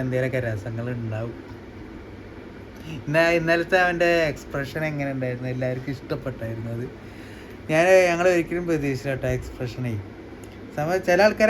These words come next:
അധികം കമന്റൊക്കെ ഞാൻ കണ്ടിരുന്നു, മറ്റേ "മുടി, മുടി വെട്ട്, മുടി വെട്ട്, അതുകൊണ്ടാണ്, അതുകൊണ്ടാണെന്നൊക്കെ." പക്ഷെ അതുകൊണ്ടല്ല അവൻ ആ എക്സ്പ്രഷൻ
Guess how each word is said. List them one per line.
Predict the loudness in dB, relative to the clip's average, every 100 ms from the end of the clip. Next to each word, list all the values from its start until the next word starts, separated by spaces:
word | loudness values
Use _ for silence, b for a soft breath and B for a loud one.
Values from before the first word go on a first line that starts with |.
| 6
അധികം | 4 2
കമന്റൊക്കെ | 4 4 2 2 2 2
ഞാൻ | 2
കണ്ടിരുന്നു, | 4 2 0 -4 -4 -4 -4
മറ്റേ | -4 -6
"മുടി, | -6 -4 -4
മുടി | -4 -2 -2
വെട്ട്, | -2 -4 -6 -6
മുടി | -6 -6
വെട്ട്, | -6 -6 -4 -2
അതുകൊണ്ടാണ്, | -2 -2 -2 -4 -4 -4
അതുകൊണ്ടാണെന്നൊക്കെ." | -2 -2 -2 -2 -6 -8 B B B -12
പക്ഷെ | -4 0 0
അതുകൊണ്ടല്ല | 0 -2 0 0 -2 -2 4 4 4 -4 -8
അവൻ | -2 0
ആ | 2 0 -2
എക്സ്പ്രഷൻ | -6 -8 -6